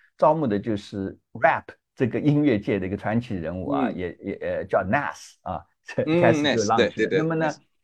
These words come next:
Speaker 1: 他的，他的做法呢，就是，呃，就像你刚才讲的，就是，呃，他收入，收入的 Nas 在二零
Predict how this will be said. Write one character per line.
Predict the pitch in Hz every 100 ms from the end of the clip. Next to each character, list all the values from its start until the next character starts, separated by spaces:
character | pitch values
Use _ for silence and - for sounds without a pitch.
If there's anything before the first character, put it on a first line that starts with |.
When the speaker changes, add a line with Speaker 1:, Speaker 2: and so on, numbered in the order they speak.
| _ _
Speaker 1:
他 | - 185
的， | 202 165 139 - _ -
他 | 185
的 | 196
做 | - 185 143
法 | 120 101
呢， | 104
就 | 117 131
是， | 120 - 120 110 110 -
呃， | 113 101
就 | 98
像 | 143 135 113
你 |
刚 | 87 143
才 | 123
讲 | 104 - -
的， | 73
就 | 92 110
是， | 104 - 98 95 - _
呃， | 104 92 92
他 | - 170 175 - - -
收 | - 220 214
入， | 208 143 - _ _
收 | - 214
入 | 220 151
的 | 117
Nas | 123 131 123 -
在 | 135
二 | 196 214
零 | 127 127